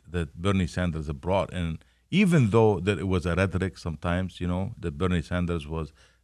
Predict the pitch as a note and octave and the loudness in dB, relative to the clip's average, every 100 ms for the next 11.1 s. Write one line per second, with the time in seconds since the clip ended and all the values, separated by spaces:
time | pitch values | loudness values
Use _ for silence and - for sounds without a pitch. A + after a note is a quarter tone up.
0 | _ F#2 F2+ E2 C#2+ - G2+ A#2 B2+ A#2+ | _ -6 -2 -2 -4 -2 2 4 2 -2
1 | - _ _ - - - - G2+ F2+ G#2+ | -8 _ _ -8 -6 -6 -4 -2 0 2
2 | C#3+ A2+ F2+ F2+ - - F2+ D2+ F2 - | 2 2 2 0 -2 -8 -10 -6 -4 -6
3 | - _ _ - F2+ E2 C#2+ D#2+ D#2+ - | -12 _ _ -6 -4 -4 -6 -10 -12 -12
4 | E2 D2+ F2+ - A2 F2+ F#2+ D#2+ D#2 D#2 | -14 -10 -8 0 2 2 0 -2 -6 -8
5 | C#2+ D#2 D2+ E2+ - G#2+ G#2+ F#2 F#2+ E2+ | -8 -12 -10 -12 -4 0 2 0 -4 -8
6 | - G#2 F#2+ G2 - - _ - G2+ G2 | -4 -4 -2 -4 -8 -20 _ 2 6 8
7 | G#2+ A2+ - G#2+ F#2 F2+ - G2+ F2+ E2+ | 6 4 0 -4 0 0 0 0 2 4
8 | F#2 G#2+ - _ - E2 F2 G#2 - F2 | 2 2 -6 _ -16 -2 4 4 4 0
9 | F2 - - _ - F2 - - F2+ E2 | 0 -2 -10 _ -2 -2 -2 -2 0 2
10 | F#2+ - E2 E2 E2 E2+ D2 - F#2 G2+ | 2 2 -2 0 2 2 0 2 2 2